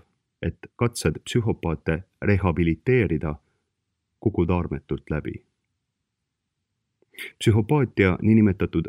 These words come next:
ravimeetodeid käsitleva kirjanduse kokkuvõttes selgitab Robert Hare aga järgnevat. Tsitaat. Paljud autorid on kommenteerinud,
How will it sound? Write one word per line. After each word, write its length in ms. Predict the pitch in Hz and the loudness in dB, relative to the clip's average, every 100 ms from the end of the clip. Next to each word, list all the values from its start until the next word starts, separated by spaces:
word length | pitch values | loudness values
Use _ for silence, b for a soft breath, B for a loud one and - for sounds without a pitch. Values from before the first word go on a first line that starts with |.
| - | -2
ravimeetodeid 920 | 104 139 98 82 80 78 78 78 101 | -2 2 2 2 0 -4 -2 -2 0
käsitleva 420 | 107 101 - 82 | 0 0 -2 -2
kirjanduse 420 | 82 110 87 - 82 | 0 2 0 -2 -2
kokkuvõttes 680 | - - 85 82 - 78 - _ _ _ _ _ - | -2 -2 -2 -2 -2 -6 -8 _ _ _ _ _ -4
selgitab 400 | 95 90 - 82 | -2 0 -2 0
Robert 320 | 107 104 82 | 0 0 -2
Hare 180 | 104 90 | -2 -2
aga 140 | 78 78 | -2 -4
järgnevat. 500 | 78 - - - _ _ _ _ _ _ _ _ _ _ _ _ _ | -4 -8 -10 -12 _ _ _ _ _ _ _ _ _ _ _ _ _
Tsitaat. 640 | - 82 71 - _ - _ _ _ _ _ _ _ _ _ _ _ _ _ _ B B B B B B _ _ _ _ _ | -6 -6 -6 -12 _ -20 _ _ _ _ _ _ _ _ _ _ _ _ _ _ B B B B B B _ _ _ _ _
Paljud 240 | 156 151 | 8 10
autorid 500 | 156 156 - 76 - - B B B B B _ - | 10 6 4 0 0 -8 B B B B B _ 0
on 120 | 98 | 4
kommenteerinud, 840 | 113 113 98 123 87 69 60 50 | 8 6 6 4 2 0 -6 -8